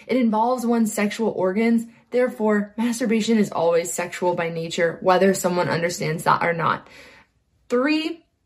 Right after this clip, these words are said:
I've never met anyone who is thinking logically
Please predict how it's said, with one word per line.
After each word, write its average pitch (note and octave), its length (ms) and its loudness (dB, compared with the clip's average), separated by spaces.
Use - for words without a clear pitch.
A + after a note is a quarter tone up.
I've C4+ 160 0
never D4 240 0
met G3 220 0
anyone A3 380 2
who G3+ 120 2
is F#3 120 -4
thinking G3 320 -2
logically E3 600 0